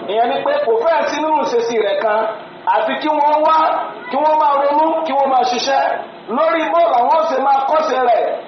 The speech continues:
torí pé Ọlọ́run lọ́lọ́run, torí pé Ọlọ́run ṣe ní àpèjúwe dáadáa fún wa.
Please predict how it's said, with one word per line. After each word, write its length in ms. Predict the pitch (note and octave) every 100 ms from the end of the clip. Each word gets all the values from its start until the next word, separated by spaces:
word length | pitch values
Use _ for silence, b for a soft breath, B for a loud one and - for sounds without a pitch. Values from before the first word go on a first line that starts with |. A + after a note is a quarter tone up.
| -
torí 260 | A3 A#3+
pé 140 | C4+ B3
Ọlọ́run 220 | C4+ B3 A3
lọ́lọ́run, 320 | A3+ C4 A#3+ B3 -
torí 220 | B3+ D#4+
pé 140 | D#4 D4+
Ọlọ́run 440 | B3 A#3+ - B3
ṣe 180 | A#3+ A#3
ní 160 | A#3+ C4+ C4+
àpèjúwe 600 | G#3 G#3 F#3 F#3 B3+ G3+
dáadáa 380 | G3 F#3 - F3+
fún 160 | F#3+ G3
wa. 160 | G3